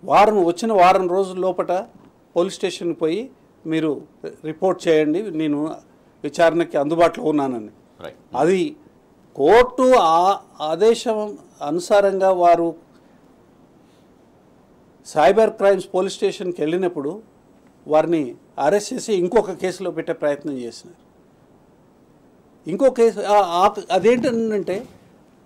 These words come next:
Speaker 1: ఆ కేసు విచారణనే అసలు కోర్టు స్టే చేసింది, హైకోర్టు స్టే చేసింది. విచారణ స్టే చేసి మీరు ఇప్-, as i-,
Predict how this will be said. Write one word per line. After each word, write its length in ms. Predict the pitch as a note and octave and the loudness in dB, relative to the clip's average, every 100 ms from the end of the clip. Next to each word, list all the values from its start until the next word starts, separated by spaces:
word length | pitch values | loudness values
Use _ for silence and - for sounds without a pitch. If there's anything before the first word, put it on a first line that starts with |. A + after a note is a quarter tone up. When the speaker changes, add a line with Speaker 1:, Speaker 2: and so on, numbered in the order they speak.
| _ - | _ -2
Speaker 1:
ఆ 120 | F#3 | -2
కేసు 420 | - G#3+ B3 C4+ | 2 2 2 -2
విచారణనే 920 | A3+ E3+ F#3 B3 B3 B3 A#3+ B3 B3+ D4 _ _ E3 | -4 -6 0 4 4 2 -2 -2 -4 -8 _ _ -8
అసలు 300 | G#3 F#3 E3+ | -6 -6 -8
కోర్టు 280 | F#3+ G3+ G3+ | 0 0 0
స్టే 260 | - - F#3 | -8 -2 0
చేసింది, 440 | F3 - B2 G#2 - C3+ | 0 -4 -8 -18 -14 -2
హైకోర్టు 340 | D#3 A#3+ A#3 | -2 0 -2
స్టే 260 | - - B3+ | 0 2 2
చేసింది. 340 | G#3+ - A#2+ - _ _ _ _ | -2 -6 -14 -16 _ _ _ _
విచారణ 440 | A#2+ B2+ A#3 A3 A3+ | -14 -2 0 2 -2
స్టే 260 | - G3 | -2 0
చేసి 260 | G#3 G3+ G#3 | 2 0 -2
మీరు 200 | G#3+ F#3+ | -4 -2
ఇప్-, 260 | E3+ - - _ _ _ D3 E3+ | -4 -6 -20 _ _ _ 2 2
as 60 | F3+ | 2
i-, 120 | G3 | 0